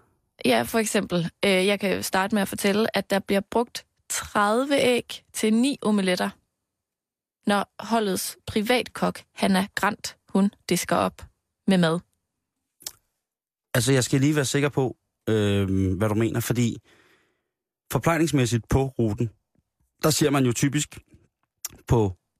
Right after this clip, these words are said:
Speaker 2: bjergetapper, at der står nogen med en lille pose,
Speaker 1: Mhm.
Speaker 2: som de så får. Er der omelet i den?
Speaker 1: Øh, det tror jeg ikke.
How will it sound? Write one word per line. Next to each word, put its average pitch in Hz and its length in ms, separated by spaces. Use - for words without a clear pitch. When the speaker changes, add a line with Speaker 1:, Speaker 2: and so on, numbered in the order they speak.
Speaker 2:
bjergetapper, 117 640
at 120 140
der 131 60
står 127 200
nogen 131 140
med 131 80
en - 20
lille 135 160
pose, 165 380
Speaker 1:
Mhm. 214 380
Speaker 2:
som - 160
de 117 60
så 123 80
får. 127 160
Er 127 80
der 123 100
omelet 139 500
i 170 40
den? 165 220
Speaker 1:
Øh, 214 320
det 240 100
tror - 220
jeg 87 140
ikke. - 240